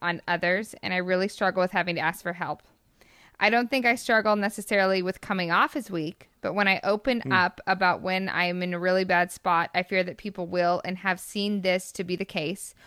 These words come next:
Speaker 1: walk on eggshells
Speaker 2: Hmm.
Speaker 1: around me. It
Speaker 2: Mm-hmm.
Speaker 1: also hinders me from being able to help them, which is what I feel a large part of my calling to be.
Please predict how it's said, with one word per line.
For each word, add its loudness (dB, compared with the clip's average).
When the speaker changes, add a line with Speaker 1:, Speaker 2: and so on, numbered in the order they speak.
Speaker 1:
walk 4
on 2
eggshells 0
Speaker 2:
Hmm. -4
Speaker 1:
around 0
me. -10
It 4
Speaker 2:
Mm-hmm. 2
Speaker 1:
also 4
hinders 0
me -2
from -4
being -2
able 0
to 0
help -2
them, 0
which -6
is -8
what 2
I 0
feel -2
a -4
large 0
part -2
of -6
my -8
calling -4
to -10
be. -8